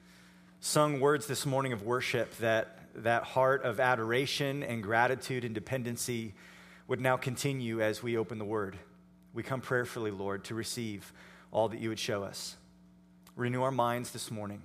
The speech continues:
that we might know you and love you and take you at your word.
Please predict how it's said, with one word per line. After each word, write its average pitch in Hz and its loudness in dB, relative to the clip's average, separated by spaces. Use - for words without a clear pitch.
that 104 -10
we 117 0
might 110 2
know 123 2
you 131 -2
and 104 -4
love 123 2
you 120 -6
and 101 -6
take 127 -2
you 98 -8
at 92 -6
your 98 -4
word. 92 -6